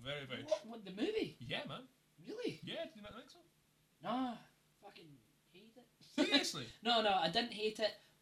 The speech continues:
Speaker 2: I grew to hate it. And it's not a compara-, uh, a comparative thing. It isn't at all.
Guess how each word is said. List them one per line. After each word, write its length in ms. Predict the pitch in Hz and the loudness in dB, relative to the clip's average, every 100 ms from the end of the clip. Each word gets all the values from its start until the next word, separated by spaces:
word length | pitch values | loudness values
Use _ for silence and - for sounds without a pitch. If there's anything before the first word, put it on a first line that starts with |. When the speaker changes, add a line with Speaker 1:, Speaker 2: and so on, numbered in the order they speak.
| - | -10
Speaker 2:
I 40 | 156 | -6
grew 160 | 170 | -6
to 140 | 196 180 | -8 -10
hate 260 | 175 170 | -8 -8
it. 100 | 139 - - | -10 -14 -8
And 120 | 160 | -6
it's 180 | 165 180 | -6 -6
not 160 | 190 - | -6 -6
a 40 | 170 | -8
compara-, 440 | 156 151 160 160 _ 143 | -10 -8 -8 -12 _ -16
uh, 180 | 135 135 | -14 -14
a 60 | - | -18
comparative 440 | 127 147 151 151 - | -18 -16 -16 -18 -16
thing. 140 | 131 131 - - | -16 -16 -20 -20
It 160 | 131 - | -20 -12
isn't 220 | 151 160 151 | -10 -10 -12
at 140 | 131 | -14
all. 280 | 135 135 | -12 -12